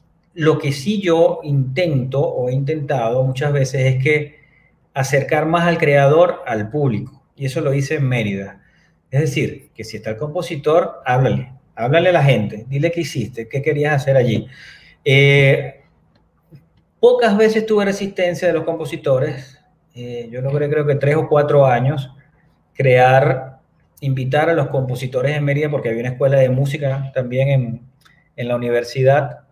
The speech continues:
y habían tres o cuatro compositores de valía que vivían en, en Mérida, que es una ciudad atractivísima para vivir dentro de las montañas, se ve el Cerro Bolívar, el Pico Bolívar, perdón, eh, una temperatura, bueno, una, una ciudad maravillosa.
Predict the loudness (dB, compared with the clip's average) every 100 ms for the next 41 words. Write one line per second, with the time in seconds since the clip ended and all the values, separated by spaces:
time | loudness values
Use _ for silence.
0 | _ _ _ _ _ _ _ -10 -6 -2
1 | 0 0 0 0 -2 -8 -20 _ -2 -2
2 | -2 -2 -4 -4 -6 -6 -4 -2 0 2
3 | 2 2 0 0 2 2 0 -4 -4 -2
4 | 0 0 0 -6 -10 -4 -2 0 0 -2
5 | -4 -6 -2 -4 -4 -10 -8 -8 -4 -4
6 | -4 -12 -20 -20 _ _ 2 2 2 2
7 | 4 4 4 2 0 -2 -6 -8 -8 -4
8 | -2 0 -2 -2 -4 -2 -2 -2 0 -2
9 | -4 -4 0 0 -2 -8 -14 -14 -12 -2
10 | -2 2 0 0 -2 -2 -4 -14 _ -20
11 | -20 _ -2 2 2 4 2 0 -6 _
12 | _ _ -4 0 0 0 0 0 0 4
13 | 4 4 0 -2 -4 -10 _ -14 -6 -6
14 | -4 -6 0 2 4 2 2 2 -2 -4